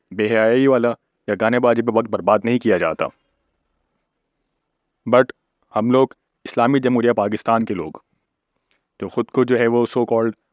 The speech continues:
मुस्लिम कहते हैं, हमें TikTok के ऊपर जो है वो एंटरटेनमेंट के नाम पर बेहयाई,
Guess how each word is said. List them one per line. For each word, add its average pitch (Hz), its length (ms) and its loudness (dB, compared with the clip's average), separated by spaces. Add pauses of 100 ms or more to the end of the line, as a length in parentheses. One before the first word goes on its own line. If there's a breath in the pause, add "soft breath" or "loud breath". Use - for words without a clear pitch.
मुस्लिम 139 300 0
कहते 101 260 -2
हैं, - 80 -6 (680)
हमें 117 240 0
TikTok 113 480 -2
के 123 60 0
ऊपर 110 240 -2
जो 107 140 -4
है 101 80 -2
वो 139 260 -2 (640)
एंटरटेनमेंट 120 580 0
के 135 120 0
नाम 101 240 0
पर 131 200 0 (420)
बेहयाई, 113 600 0